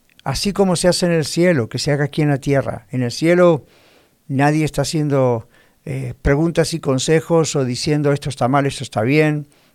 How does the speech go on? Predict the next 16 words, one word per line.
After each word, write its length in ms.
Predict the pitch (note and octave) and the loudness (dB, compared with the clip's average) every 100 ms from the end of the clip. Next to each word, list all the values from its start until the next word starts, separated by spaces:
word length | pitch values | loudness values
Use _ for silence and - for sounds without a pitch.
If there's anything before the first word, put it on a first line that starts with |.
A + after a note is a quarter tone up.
| _ | _
Todo 240 | D3+ D#3+ | 2 2
se 180 | D3+ D3+ | 2 2
hace, 240 | C#3+ - C#3 | 2 2 0
todos 280 | D#3+ D#3+ | 2 2
te 100 | - | 2
obedecen 800 | D3+ C3+ C3+ C3+ D3+ C#3+ C#3+ C3+ - _ _ _ | 0 2 0 0 0 0 -2 -6 -10 _ _ _
así. 380 | - C3 D3 - _ | -8 -4 -4 -4 _
Los 160 | - B2 | -8 -4
habitantes 480 | B2 A#2+ C#3+ C#3 D#3+ | -4 0 0 2 0
del 100 | C#3+ | 0
cielo 300 | - D3+ D3 | 0 2 2
hacen 180 | A2+ | 2
lo 100 | D#3+ | -2
que 100 | D3 | -2
tú 140 | C#3 D3 | -2 -2
dices. 460 | D3+ C3 B2+ - | -2 -2 -6 -10